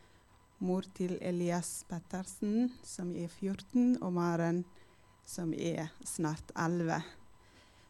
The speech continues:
Så, eh, når det gjelder å kjenne Gud, og hvordan jeg har kjent Gud, eh, egentlig jeg begynte å kjenne Gud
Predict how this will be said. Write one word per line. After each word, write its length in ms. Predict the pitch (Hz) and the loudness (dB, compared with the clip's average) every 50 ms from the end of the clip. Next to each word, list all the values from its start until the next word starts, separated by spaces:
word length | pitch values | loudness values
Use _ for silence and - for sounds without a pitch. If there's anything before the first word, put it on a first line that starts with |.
| - - | -20 -20
Så, 680 | - - - - - 226 208 202 202 196 196 202 190 - - | -16 -10 -8 -4 -2 0 2 4 4 6 6 4 4 2 0
eh, 480 | - - 202 196 196 196 196 196 190 185 180 - - - - | 0 0 2 2 2 2 0 0 0 -2 -4 -8 -12 -12 -6
når 400 | - 226 226 240 240 233 220 202 - - - - - - 214 | -2 0 2 2 2 0 0 0 -2 -4 -4 -8 -14 -6 0
det 140 | 208 202 190 190 | 2 2 4 4
gjelder 400 | 190 190 190 190 185 185 180 180 | 4 2 2 2 2 0 0 0
å 80 | 175 175 | 0 -2
kjenne 400 | - - - 165 165 170 170 170 | -4 -6 -6 -4 -4 -4 -6 -6
Gud, 560 | - 180 190 190 190 208 214 214 220 214 214 | -6 -2 0 2 2 2 2 0 -2 -2 -4
og 360 | - - 165 160 165 165 165 - - - - - - - _ - | -4 -2 -2 -2 -2 -2 -4 -6 -12 -18 -20 -20 -20 -20 _ -10
hvordan 240 | - 208 196 202 214 | -6 -4 -4 -2 -2
jeg 80 | 220 220 | 0 0
har 120 | 233 226 | -2 -2
kjent 440 | 226 - - 254 220 226 240 233 - - | -2 -2 0 4 6 6 6 4 2 0
Gud, 400 | - 214 208 214 208 202 208 - - - - - - - - - - - - - - | 0 2 4 4 2 0 -2 -8 -16 -18 -20 -20 -20 -20 -20 -20 -20 -20 -20 -10 -4
eh, 260 | 214 214 208 208 202 - | 0 0 2 2 2 0
egentlig 640 | - - 226 233 247 247 240 233 - 233 220 214 - | 2 2 4 6 6 6 4 4 4 4 4 4 4
jeg 200 | - 196 180 175 | 2 0 0 0
begynte 360 | - 180 185 175 - - 214 | 0 0 -2 -2 0 2 4
å 100 | 214 208 | 4 4
kjenne 400 | 208 - - 190 180 180 185 180 | 4 2 0 2 2 2 0 0
Gud 360 | 180 196 202 208 196 208 - | 0 0 2 2 2 0 -2